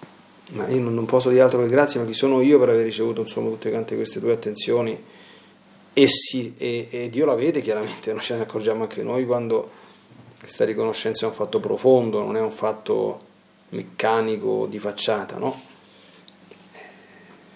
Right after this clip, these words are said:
A chi ha sarà dato, cioè se tu, se tu sei questo, il nostro Signore te ne darà ancora di grazie,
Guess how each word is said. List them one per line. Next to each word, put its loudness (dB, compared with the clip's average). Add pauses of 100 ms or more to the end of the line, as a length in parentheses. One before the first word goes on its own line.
(840)
A 4
chi 6
ha 8
sarà 2
dato, 4
cioè -4
se -8
tu, -2
se -6
tu -2
sei 6
questo, 8
il 2
nostro -2
Signore 0
te 2
ne 2
darà 0
ancora 4
di 4
grazie, 0